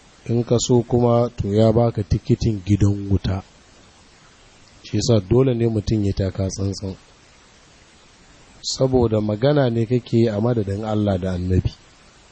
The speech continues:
To, kuma in kai daidai, akwai sakamako mai kyau. In ka sa son zuciya, akwai mummunan sakamako na tafi.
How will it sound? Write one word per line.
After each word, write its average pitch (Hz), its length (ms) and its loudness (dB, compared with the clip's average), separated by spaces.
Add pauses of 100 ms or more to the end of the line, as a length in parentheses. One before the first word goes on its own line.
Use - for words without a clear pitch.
(1200)
To, 95 200 -4
kuma 123 320 0
in 123 100 -4
kai 127 240 2
daidai, 123 540 4
akwai 110 340 0
sakamako 101 840 0
mai 95 240 -2
kyau. 85 200 -2 (1400)
In 123 240 0
ka 120 180 0
sa 127 240 2
son 120 320 2
zuciya, 113 880 2
akwai 107 340 2
mummunan 110 600 2
sakamako 104 760 0
na 98 160 0
tafi. 87 380 -4